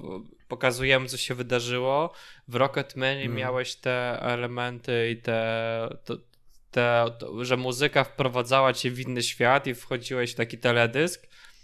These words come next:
Speaker 1: A tutaj
Speaker 2: Mhm.
Speaker 1: nie masz tak, że jak śpiewa muzykę, to jest teledysk, tylko cały czas są te elementy takie dziwne. No, na przykład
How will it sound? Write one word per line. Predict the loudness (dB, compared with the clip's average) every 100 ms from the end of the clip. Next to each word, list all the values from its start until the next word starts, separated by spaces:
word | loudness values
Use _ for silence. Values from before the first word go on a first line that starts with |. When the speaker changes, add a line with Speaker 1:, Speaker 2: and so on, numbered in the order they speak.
| -20 -20 -20 -2
Speaker 1:
A | 0
tutaj | 2 4 6
Speaker 2:
Mhm. | 6
Speaker 1:
nie | 6
masz | 6 6
tak, | 0 2
że | 0
jak | -2 -4
śpiewa | -2 2 2
muzykę, | 2 -4 -4 -4 -2
to | -2
jest | -6 -4
teledysk, | 0 0 -2 -10 -8
tylko | -8 0 0 0
cały | 2 4 4
czas | 4 4 4 0
są | -6
te | -4 -4
elementy | -4 -4 -6 -8 -14
takie | -14 -12
dziwne. | -12 -12 -10 -8
No, | -4
na | -4
przykład | -4 -2 -2